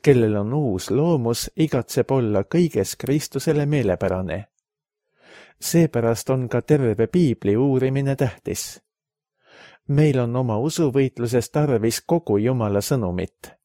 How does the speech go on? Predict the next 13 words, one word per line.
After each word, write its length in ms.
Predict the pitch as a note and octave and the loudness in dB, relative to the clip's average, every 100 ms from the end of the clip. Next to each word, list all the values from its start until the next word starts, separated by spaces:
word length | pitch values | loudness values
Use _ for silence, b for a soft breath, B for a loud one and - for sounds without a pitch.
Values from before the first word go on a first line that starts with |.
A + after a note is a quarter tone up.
| B2+ | -4
mitte 320 | C#3+ - A#2 | -2 -2 -2
ainult 440 | B2+ C#3+ A2+ A2 _ | -2 0 -2 -4 _
teatud 400 | D#3 B2 - G#2 G#2 | 0 0 -2 -4 -2
valitud 440 | C3 C#3 - C#3+ | 0 0 0 -4
salme 380 | - D3+ A2 F#2 | 0 -2 0 -2
sellest. 640 | - F#2 E2+ - - - - _ _ _ _ B B B B B B _ | -2 -2 -2 -6 -10 -16 -20 _ _ _ _ B B B B B B _
Nimelt 540 | C3+ F3 E3 A#2+ - | 2 4 4 0 2
ei 80 | A#2+ A#2+ | 4 4
ole 180 | A#2 A2+ | 4 2
võimalik 640 | F3 D#3 A2+ G#2+ - C#3+ | 2 2 2 0 0 0
elada 360 | C#3+ A2+ G#2+ G#2 | 2 2 0 -2
kristlase 760 | B2+ D3+ - B2 A2 - G#2 C3+ | -2 -2 -2 -4 -2 0 2 4
elu, 320 | D3+ A2+ A2+ | 4 2 0